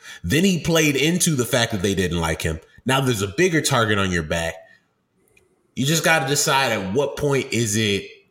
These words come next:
like, hey, if he embraces the villain role, look, Kobe did it too, and he was, um, as good as anybody in playing the villain role. 'Cause you, you have to show up if you're gonna play the villain. You can't, like, bow out. Like, he scored thirty-nine in, in game one of a playoff series.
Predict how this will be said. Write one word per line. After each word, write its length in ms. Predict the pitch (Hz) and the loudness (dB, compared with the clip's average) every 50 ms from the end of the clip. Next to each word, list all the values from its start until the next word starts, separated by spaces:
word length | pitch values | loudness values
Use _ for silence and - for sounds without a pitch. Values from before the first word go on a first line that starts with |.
| _ _ _ _ _ _ _ _ _ | _ _ _ _ _ _ _ _ _
like, 300 | 147 156 156 - - - - - - - _ _ _ _ _ _ _ - | 0 0 2 0 -2 -8 -10 -16 -18 -20 _ _ _ _ _ _ _ 0
hey, 240 | 190 170 139 107 | 0 2 2 2
if 160 | 92 135 131 - | 0 0 0 2
he 220 | 151 175 180 170 | 2 2 4 2
embraces 400 | 160 143 139 147 165 156 151 143 | 2 4 4 2 2 2 0 -2
the 80 | 143 135 | 0 0
villain 280 | 139 151 151 151 147 | 2 2 2 2 2
role, 300 | 147 147 143 147 147 147 - | 2 2 0 0 -2 -2 -2
look, 260 | 127 98 - - - | -4 -4 -4 -6 -4
Kobe 280 | - 131 131 127 135 | -2 0 0 0 0
did 160 | 123 127 123 113 | 0 0 -2 -2
it 80 | 98 | -2
too, 380 | - - 127 120 120 117 113 117 117 - | -2 0 0 0 0 -2 -4 -6 -6 -4
and 340 | 104 104 104 101 101 98 92 - - | -2 0 0 0 0 0 -2 -4 -4
he 280 | - 104 104 104 104 | -2 0 0 2 2
was, 240 | 101 92 - - - - | 2 0 -2 -2 -2 -2
um, 200 | 95 98 101 - - | -2 -2 -2 0 -2
as 160 | 98 98 92 | -2 -2 -2
good 180 | 90 98 117 107 | -2 -2 -2 0
as 80 | 95 | 0
anybody 400 | 107 101 98 85 87 85 85 85 | 0 0 0 0 0 0 0 0
in 60 | 85 82 | -2 -2
playing 300 | - 95 92 90 85 82 | -2 -2 -2 0 0 -2
the 60 | 80 | 0
villain 260 | 78 85 80 78 78 | 0 0 -2 -2 -4
role. 220 | 76 71 71 80 _ - - - - _ | -6 -6 -8 -10 _ -16 -20 -20 -6 _
'Cause 160 | - 151 135 | 0 0 0
you, 180 | 123 113 113 - | 0 -2 -4 -2
you 140 | - 131 139 | 0 2 4
have 180 | 151 156 160 160 | 4 4 4 4
to 60 | 139 | 4
show 300 | - - 151 139 120 120 | 4 4 6 4 4 4
up 240 | 135 156 - 123 127 | 4 2 2 0 0
if 100 | 131 147 | 2 2
you're 60 | 143 | 2
gonna 120 | 151 147 143 | 2 2 2
play 140 | 147 147 | 2 2
the 100 | 143 139 | 2 2
villain. 260 | 131 143 143 143 139 131 | 2 2 2 2 0 0
You 80 | 127 | -2
can't, 260 | - - 139 135 - | 2 2 2 2 2
like, 320 | - 113 113 104 92 - - - _ _ _ _ _ _ _ _ _ _ _ _ | 0 2 2 0 0 -4 -8 -20 _ _ _ _ _ _ _ _ _ _ _ _
bow 380 | 80 80 - 110 113 117 110 104 | -14 -4 0 2 2 2 2 2
out. 280 | 107 104 90 - - - - - - _ - | 2 2 2 0 -4 -12 -16 -20 -20 _ -4
Like, 180 | 92 92 90 | -2 -2 0
he 100 | 87 110 | 0 -2
scored 320 | 107 - - 147 139 123 - | -2 0 2 2 0 2 2
thirty-nine 640 | 131 127 131 123 113 110 107 110 104 95 87 87 | 2 2 2 2 2 2 2 2 2 2 0 0
in, 160 | 90 90 82 - | -2 -2 -2 -4
in 200 | 78 90 92 87 | -4 -4 -2 -2
game 260 | 95 95 95 90 92 | -2 -2 0 0 -2
one 180 | 92 92 90 87 | -2 -2 -2 -2
of 60 | 82 | -4
a 60 | 85 | -4
playoff 300 | - 110 101 90 82 - | -2 -2 -2 -2 -2 -4
series. 380 | - - 82 82 78 - - | -4 -4 -4 -4 -4 -6 -8